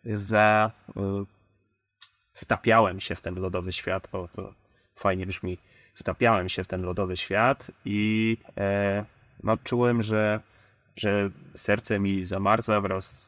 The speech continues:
z tymi lodowcami, które się topią, e, i wyjazd na południe, e, w ogóle jakby jak jeździsz do, do stacji sezonowych, to następnym krokiem, żeby się rozwinąć, jest wyjazd na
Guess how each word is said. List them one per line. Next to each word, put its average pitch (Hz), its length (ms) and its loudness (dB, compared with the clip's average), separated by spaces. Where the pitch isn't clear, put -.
z - 60 -20
tymi 95 220 -4
lodowcami, 95 540 0
które 95 200 -2
się - 140 -8
topią, 110 380 -2
e, 107 420 -2
i 123 360 0
wyjazd 127 420 0
na 107 180 2
południe, 113 580 0
e, - 160 -10
w 117 100 -4
ogóle 110 260 0
jakby 104 280 -2
jak 113 260 -6
jeździsz 135 420 -2
do, 117 200 0
do 113 100 -4
stacji 117 340 -6
sezonowych, 113 680 -2
to 113 100 -2
następnym 123 420 -2
krokiem, 135 500 -2
żeby 120 220 -4
się 113 320 2
rozwinąć, 117 580 0
jest 98 140 -2
wyjazd 107 360 2
na 101 280 2